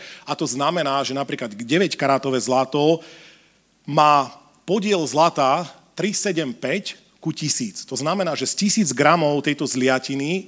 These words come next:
je čisté zlato tristosedemdesiatpäť gramov. No a ja som si z tohto urobil taký záver, že viera môže byť meraná určitou jednotkou, a teda čistota tejto viery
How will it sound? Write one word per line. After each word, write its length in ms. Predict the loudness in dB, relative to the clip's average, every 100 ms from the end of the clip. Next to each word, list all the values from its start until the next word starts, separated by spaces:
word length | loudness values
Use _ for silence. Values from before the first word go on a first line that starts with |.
| -10
je 160 | -6 -4
čisté 400 | -2 -4 -2 -4
zlato 480 | -2 0 0 -4 -6
tristosedemdesiatpäť 1120 | -4 -4 -4 -6 -6 -6 -6 -6 -6 -8 -8
gramov. 400 | -4 -2 -2 -6 -12 _ _ _ -20 -20 -20 -20 _ _ -8
No 160 | -2 -2 -4
a 160 | -10
ja 160 | -4 0
som 80 | 0
si 160 | 0
z 80 | 2
tohto 240 | 0 4 4
urobil 220 | 4 2
taký 260 | 0 -2
záver, 560 | -2 0 2 2 0 -2 -6
že 420 | 0 2 0 -2 -14 -18
viera 640 | -6 2 6 6 6 4 0 -12 _ _ _ -8
môže 340 | -2 0 2
byť 380 | 2 0 -2 -8 -20 _ _ _ _ -12
meraná 640 | -6 0 2 2 0 0 -2
určitou 720 | -6 -4 -2 0 0 -2 -6 -12
jednotkou, 880 | -4 -2 0 -2 0 4 4 4 0 -16 -20 -20 -8
a 160 | -4 -2
teda 320 | 0 2 2
čistota 480 | 4 4 4 4 4
tejto 320 | 2 2 2
viery 480 | 4 6 4 2